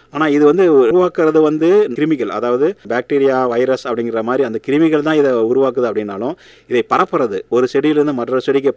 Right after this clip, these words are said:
பரப்புறது பார்த்தீங்கன்னா, நம்மளுடைய பூச்சிகள் தான். இது வந்து ஒரு வகையான தத்துப்பூச்சிகள். Brown கலர்ல இருக்கும் அந்த பூச்சிகள். Brown தத்துப்பூச்சின்னு சொல்லுவோம்.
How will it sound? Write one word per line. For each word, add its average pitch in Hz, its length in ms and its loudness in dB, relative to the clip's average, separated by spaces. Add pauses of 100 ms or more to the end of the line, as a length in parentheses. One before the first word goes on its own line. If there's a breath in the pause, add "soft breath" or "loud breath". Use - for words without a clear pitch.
பரப்புறது 127 380 -2
பார்த்தீங்கன்னா, 110 400 -8
நம்மளுடைய 110 380 -2
பூச்சிகள் 107 460 -8
தான். 92 180 -16 (360 loud breath)
இது 127 120 4
வந்து 143 180 2
ஒரு 135 140 4
வகையான 127 500 -2
தத்துப்பூச்சிகள். 110 760 -6
Brown 131 260 0
கலர்ல 131 160 0
இருக்கும் 113 180 0
அந்த 98 160 -10
பூச்சிகள். 98 440 -10
Brown 117 200 -4
தத்துப்பூச்சின்னு 107 500 -8
சொல்லுவோம். 101 380 -6